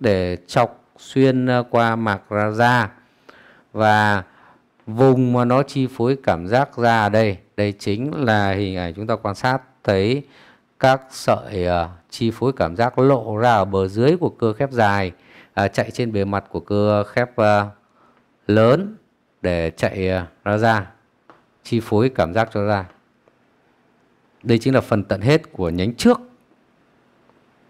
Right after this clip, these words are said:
thần kinh bịt. Nhánh trước của thần kinh bịt tách ra các nhánh vận động cho cơ khép ngắn, cơ khép dài và cơ thon, và phần còn lại sẽ là phần chi phối vận động, chi phối cảm giác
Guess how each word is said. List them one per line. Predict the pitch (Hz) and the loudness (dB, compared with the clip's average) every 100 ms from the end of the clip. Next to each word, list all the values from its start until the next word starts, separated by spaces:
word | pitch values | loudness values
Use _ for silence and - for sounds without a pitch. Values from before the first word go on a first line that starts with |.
| _ _ _ _ _ _ _ | _ _ _ _ _ _ _
thần | 107 | -2
kinh | 117 120 | 2 4
bịt. | 110 - _ _ _ _ _ _ - _ _ _ - | 2 0 _ _ _ _ _ _ -20 _ _ _ 0
Nhánh | 127 131 165 165 - | 4 6 4 0 2
trước | 240 254 254 - | 4 4 2 -4
của | 107 | -2
thần | 107 | -2
kinh | 107 127 | -2 0
bịt | 123 | 0
tách | 107 - 151 - | 0 2 0 0
ra | 127 120 | 2 2
các | 110 127 | 2 -4
nhánh | 123 117 | -6 -4
vận | 135 107 | -4 -6
động | 92 | -6
cho | 92 | -8
cơ | 101 104 | -6 -6
khép | 101 127 | -4 -4
ngắn, | 123 110 107 175 | -2 -2 -2 -4
cơ | - 98 | -6 -6
khép | 120 | -6
dài | 123 101 92 87 | -2 0 0 -2
và | 85 | -6
cơ | 82 101 | -10 -8
thon, | 98 110 104 | -2 0 0
và | 95 | -2
phần | - 127 120 | -2 -2 -2
còn | 117 123 | 0 0
lại | 135 117 110 | 0 -2 -6
sẽ | 123 | -4
là | 127 101 - - - | -2 -2 -6 -18 -2
phần | 120 104 98 | -2 -2 -8
chi | - 120 | -8 -8
phối | 113 127 | -4 -2
vận | 131 95 | -2 -4
động, | 92 73 - _ _ - _ | -8 -10 -20 _ _ -20 _
chi | - 139 | -2 0
phối | 156 160 | 2 2
cảm | 107 85 | 0 0
giác | 123 143 | 0 0